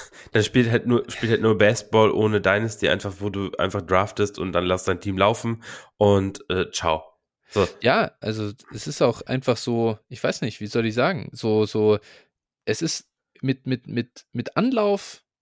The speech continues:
Speaker 2: Verlust. Also, so du,
Speaker 1: Ja.
Speaker 2: dieses im Mittelfeld sitzen ist das Schlechteste, was du in Dynasty machen kannst.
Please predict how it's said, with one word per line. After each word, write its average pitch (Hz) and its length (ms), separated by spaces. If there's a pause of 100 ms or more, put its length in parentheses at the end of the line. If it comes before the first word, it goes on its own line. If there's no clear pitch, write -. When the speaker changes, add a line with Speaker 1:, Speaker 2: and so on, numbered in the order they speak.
(600)
Speaker 2:
Verlust. - 760 (160)
Also, 135 240
so 131 160
du, 131 160
Speaker 1:
Ja. 80 140
Speaker 2:
dieses 143 480
im 143 140
Mittelfeld 175 460
sitzen - 300
ist - 160
das 120 120
Schlechteste, 160 600
was 135 160
du - 80
in 120 80
Dynasty 113 320
machen 107 240
kannst. - 300